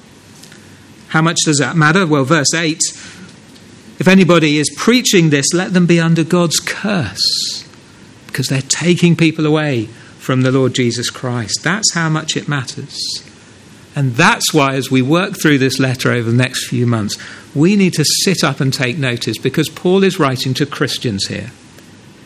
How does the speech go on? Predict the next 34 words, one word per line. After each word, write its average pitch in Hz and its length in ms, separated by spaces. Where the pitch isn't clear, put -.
Paul 160 220
is 175 160
writing 139 460
to 131 120
a 123 80
church - 760
like 113 360
us. - 720
It 135 120
is 139 160
possible 131 640
to 117 120
sit 151 240
in 139 100
the 135 80
pews 113 800
and 120 260
lose 127 340
the 117 80
gospel. 117 500
And 165 120
so 180 140
the 165 100
question, 180 600
the 135 80
burning, 196 500
urgent 175 460
question 151 440
for 170 240
us 175 240
ought 208 240
to 170 100
be, 147 180
well, 175 260